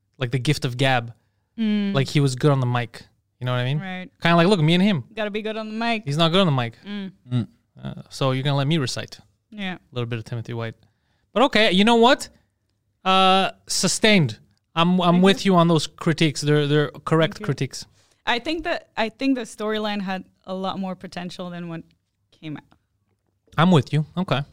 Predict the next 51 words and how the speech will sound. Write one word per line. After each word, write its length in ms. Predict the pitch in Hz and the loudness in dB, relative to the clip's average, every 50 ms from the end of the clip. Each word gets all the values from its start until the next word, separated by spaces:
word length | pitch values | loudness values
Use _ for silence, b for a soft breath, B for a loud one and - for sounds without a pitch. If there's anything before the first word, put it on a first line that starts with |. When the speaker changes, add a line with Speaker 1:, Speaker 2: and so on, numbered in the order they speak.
| _ _ _ | _ _ _
Speaker 1:
That's 180 | - 165 - | -8 -6 -4
not, 260 | 254 262 247 233 220 220 | -4 -2 -2 -2 -2 0
you 140 | 214 233 | 0 0
didn't 140 | 247 277 233 | 0 2 2
say 100 | - 262 | 2 4
anything 160 | 254 247 240 | 4 4 4
bad. 240 | 226 247 208 123 - - 147 | 4 4 2 2 -2 -6 -4
That's, 240 | 156 160 - - 180 | -4 -4 0 0 0
uh, 80 | 165 | 2
all 160 | 147 180 180 | 4 4 4
valid. 380 | 160 165 175 170 151 127 110 - _ _ _ _ - 247 | 4 4 4 4 2 2 -2 -6 _ _ _ _ -8 -6
Speaker 2:
Mm. 180 | 247 233 233 - _ _ _ - | -6 -6 -6 -10 _ _ _ -4
Speaker 1:
All 100 | 147 151 | -4 0
valid 240 | 147 156 151 151 - | 2 2 0 0 -2
concerns. 420 | - 151 139 - 156 139 131 - b b b b 226 | -4 -6 -4 -2 -2 -4 -4 -6 b b b b -20
Speaker 2:
Mm. 100 | b - | b -2
Speaker 1:
Then 120 | 294 311 | 0 0
again, 200 | 294 233 277 262 | 2 2 4 4
a 60 | 220 | 4
lot 160 | 190 220 220 | 6 6 6
of 40 | 185 | 6
movies 300 | 170 185 196 170 160 131 131 | 4 4 4 4 2 2 0
now, 280 | 131 127 123 117 - _ _ _ _ _ _ _ _ _ _ - | 0 0 -2 -4 -6 _ _ _ _ _ _ _ _ _ _ -8
um, 600 | - 55 53 50 - - - - - - - - _ _ _ | -6 -6 -4 -6 -8 -10 -12 -12 -14 -14 -16 -20 _ _ _
there's 140 | - 131 - | -8 -4 0
not 140 | 170 165 151 | 2 2 4
a 40 | 147 | 4
lot 140 | 147 135 | 2 2
of 220 | 127 120 117 113 - _ _ _ _ _ _ _ _ _ _ _ _ _ - 123 113 | 2 0 0 -2 -6 _ _ _ _ _ _ _ _ _ _ _ _ _ -20 -20 -2
depth 340 | - 143 135 - - - - | 0 0 0 0 -4 -12 -4
to 120 | - 143 120 | -4 -2 -2
them. 140 | 120 113 - | -2 -6 -8
Speaker 2:
Yeah. 320 | 202 214 196 196 185 180 185 - _ _ _ B B B B B B B B _ _ _ _ | -8 -10 -10 -8 -10 -10 -14 -16 _ _ _ B B B B B B B B _ _ _ _
Speaker 1:
They're 100 | 147 139 | -2 0
very 160 | 127 - 156 | 4 4 4
Speaker 3:
Yeah. 60 | 151 139 | 4 2
Speaker 1:
face 320 | - - 143 135 127 - | 0 -2 -2 -2 -2 -2
value. 360 | 131 127 123 123 120 120 117 - _ _ _ _ _ _ | -2 -2 -2 -2 -2 -4 -6 -8 _ _ _ _ _ _
Speaker 3:
That's 240 | - 113 120 113 - | 0 0 0 0 2
true. 420 | - - - - - 120 117 113 110 | -4 -4 -2 2 4 6 6 4 4
'Cause 180 | - 127 120 | 2 4 6
I, 240 | 127 123 123 117 131 | 6 6 6 6 4
I've 80 | 131 127 | 4 4
been 140 | 127 127 | 4 4
watching 260 | 131 143 151 - 143 131 | 4 4 4 4 4 4
also 200 | 127 127 - 123 | 4 4 4 4
a 20 | |
lot 180 | 110 120 131 123 | 4 6 4 4
of 80 | 107 107 | 4 4
old 160 | 117 131 135 135 | 4 4 4 4
movies. 440 | 139 139 139 151 170 - - - | 4 4 4 2 0 -2 -8 -18